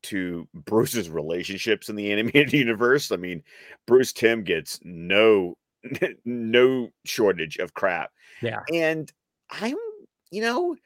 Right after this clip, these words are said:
Speaker 1: I don't rem-, back in the day, no one, I think, really had an issue with the Bruce Lois thing.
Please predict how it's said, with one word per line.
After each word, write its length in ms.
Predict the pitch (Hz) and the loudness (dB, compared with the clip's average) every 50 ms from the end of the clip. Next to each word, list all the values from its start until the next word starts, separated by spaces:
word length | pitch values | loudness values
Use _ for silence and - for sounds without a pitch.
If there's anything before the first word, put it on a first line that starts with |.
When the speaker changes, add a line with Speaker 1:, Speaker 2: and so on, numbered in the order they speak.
| _ _ _ _ _ _ _ _ _ _ _ _ _ _ _ _ _ _ _ _ - - - | _ _ _ _ _ _ _ _ _ _ _ _ _ _ _ _ _ _ _ _ -20 -10 -8
Speaker 1:
I 200 | - 202 208 156 143 _ | -6 -6 -6 -8 0 _
don't 300 | 170 180 208 233 226 - | 4 4 4 4 0 -2
rem-, 420 | 170 175 165 147 135 123 123 127 - - - | -2 -2 -2 -2 -2 -4 -6 -6 -8 -10 -4
back 300 | 120 175 175 202 214 - | 0 2 2 2 0 -2
in 100 | 214 214 | -4 -4
the 80 | 208 | -4
day, 320 | 147 95 110 107 113 127 131 | -2 0 0 0 2 0 0
no 220 | 113 98 92 95 | -2 -4 -4 -2
one, 180 | 104 120 127 120 | -2 -2 0 0
I 80 | 117 | -2
think, 220 | 113 - 131 117 101 | 0 -2 -4 -4 -4
really 300 | 101 104 110 107 110 104 | -2 0 0 2 0 0
had 160 | 104 110 104 | 0 0 0
an 120 | 101 95 - | -2 -2 -4
issue 380 | 62 78 92 - - - 107 | -6 -8 -8 -8 -8 -6 -4
with 140 | 98 98 78 | -4 -4 -6
the 40 | 98 | -8
Bruce 400 | 78 76 90 101 101 98 - - | -8 -4 -2 0 0 0 -2 -2
Lois 400 | 98 101 98 104 - 85 - - | 0 2 2 4 2 2 0 -6
thing. 360 | - - 76 64 58 58 58 | -10 -10 -10 -10 -12 -16 -20